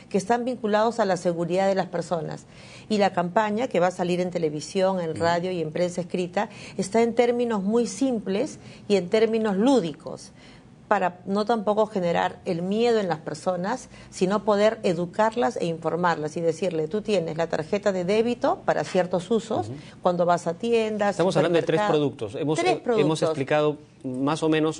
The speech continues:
Speaker 2: lo que es el cheque de gerencia.
Speaker 1: El cheque de gerencia,
Speaker 2: ¿Cuáles
Speaker 1: y
Speaker 2: son
Speaker 1: hemos
Speaker 2: los otros
Speaker 1: dicho
Speaker 2: dos?
Speaker 1: sus montos. Los otros dos son la tarjeta de débito,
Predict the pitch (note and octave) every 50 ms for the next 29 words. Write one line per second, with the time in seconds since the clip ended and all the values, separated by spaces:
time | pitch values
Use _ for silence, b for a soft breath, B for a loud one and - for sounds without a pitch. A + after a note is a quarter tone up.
0 | - D#3 B2+ B2 - C#3+ C#3 D3+ C#3+ C#3 C#3+ D3+ C#3+ C#3+ D3 C3+ B2+ G#2+ D#3+ G3
1 | - D3+ A#2+ A3+ G3 - - A3 G#3 G#3+ A#3 A3+ A3 A3 - A3 A#3+ C4+ C#4+ E3+
2 | E3 E3 E3 - E3 D#3 D3+ - D3 - - - A#3+ - A#2+ G3+ F#3+ F#3+ G#3 F#3+
3 | E3+ D#3+ D#3+ - D#3+ D#3 - B B B B B B B G#3 F3+ - C4 - C#4
4 | C#4 B3 C4 B3+ A#3+ - - G3 F#3+ G3 G3 G3 F3+ F3+ F3 E3+ F3+ A#3 A3+ A3+
5 | - A3+ - - - - - - - F#3 F3+ F3 G#3 G3+ F#3+ G3 F#3 F#3 - G#3
6 | D#4+ G#4